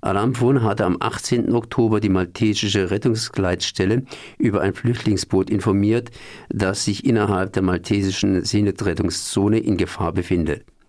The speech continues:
An Bord befanden sich fünfzig Flüchtlinge, darunter zehn Frauen und fünf Kinder. Stundenlang geschah nichts. Dann erfuhr Alarmphone auf Anfrage von der Leitstelle,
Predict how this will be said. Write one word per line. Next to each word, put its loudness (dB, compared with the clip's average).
An 0
Bord 0
befanden 0
sich -2
fünfzig -2
Flüchtlinge, 0
darunter 0
zehn 0
Frauen -2
und -2
fünf -2
Kinder. 0
Stundenlang 0
geschah 0
nichts. -2
Dann 0
erfuhr 0
Alarmphone 0
auf -4
Anfrage 0
von 2
der 2
Leitstelle, 0